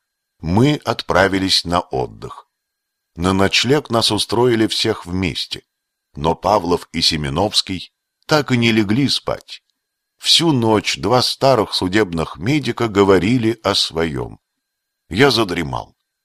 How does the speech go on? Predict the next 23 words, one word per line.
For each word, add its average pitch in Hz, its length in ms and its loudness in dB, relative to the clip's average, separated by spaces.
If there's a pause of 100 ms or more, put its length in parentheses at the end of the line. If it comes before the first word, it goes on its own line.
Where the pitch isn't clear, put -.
(340)
Не 82 140 -2
обращая 92 640 2
на 87 140 -4
меня 90 280 0
внимания, 73 720 -6 (220)
старики 107 580 0
с - 120 0
увлечением 113 920 0
продолжали 104 680 2
разговаривать. 85 1040 -4 (520)
Они 85 240 0
не 117 140 2
виделись 113 500 0
лет 95 420 -2
двадцать 80 840 -2 (220)
и 87 120 0
торопились 104 600 0
поделиться 98 640 0
своим 90 400 0
опытом 98 440 0
за 82 140 2
эти 92 340 0
годы. 85 400 -6